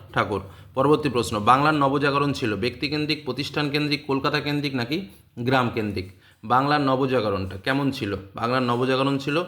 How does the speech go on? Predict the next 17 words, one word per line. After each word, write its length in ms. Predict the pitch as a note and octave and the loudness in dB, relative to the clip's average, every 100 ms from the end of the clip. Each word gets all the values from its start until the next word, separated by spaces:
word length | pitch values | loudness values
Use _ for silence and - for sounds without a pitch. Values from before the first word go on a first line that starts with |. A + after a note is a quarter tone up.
| - | -8
শহর 300 | - C#3 C#3+ | -4 0 0
কেন্দ্রিক, 360 | C3 A2 G2+ G#2 | 0 -2 -2 -4
অর্থাৎ 240 | A2+ B2 | -4 -4
এখানে 240 | B2 C3 B2+ | -2 -2 0
যে 100 | C3 | -2
একটা 200 | B2+ B2 | 0 -2
অপশান 300 | A#2 C3+ C3 | 0 -2 -2
রয়েছে 200 | C3+ C#3+ | -2 -4
সেটা 200 | C3 E3 | 0 0
হচ্ছে 260 | E3+ G3 G3 - - _ | 0 -2 -4 -10 -20 _
কলকাতা 360 | D#3 D3 C#3+ A#2 | 2 4 2 0
কেন্দ্রিক, 400 | G#2+ G2+ F#2+ F#2 | -2 -4 -6 -6
তাহলে 180 | A#2+ B2+ | -2 -2
উত্তর 240 | B2+ B2+ | 0 0
হবে 180 | C3+ G3+ - - A2+ | 0 -2 -6 -10 0
গ 160 | A2 | 0
দাগ। 140 | G2 | 0